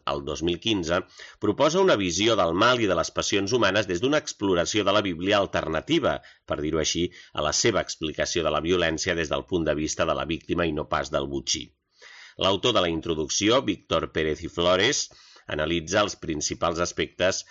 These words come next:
d'uns textos traduïts, en aquest cas per Maika Laoz. Tenim amb nosaltres Víctor Pérez i Flores,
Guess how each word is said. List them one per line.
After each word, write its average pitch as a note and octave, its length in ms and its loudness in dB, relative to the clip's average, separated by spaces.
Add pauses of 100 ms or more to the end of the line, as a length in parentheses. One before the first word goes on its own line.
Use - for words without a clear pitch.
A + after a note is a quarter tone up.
(340)
d'uns F2+ 480 0
textos - 640 -2
traduïts, D#2+ 720 0
en D2+ 160 -2
aquest - 240 -8
cas F2+ 240 -2
per D2 220 -2
Maika F2 580 0 (160)
Laoz. D2 480 0 (140)
Tenim G2 300 2
amb F2 100 0
nosaltres D2 800 0
Víctor D2+ 560 -2
Pérez D2+ 400 0
i C#2+ 160 -2
Flores, F#2 720 2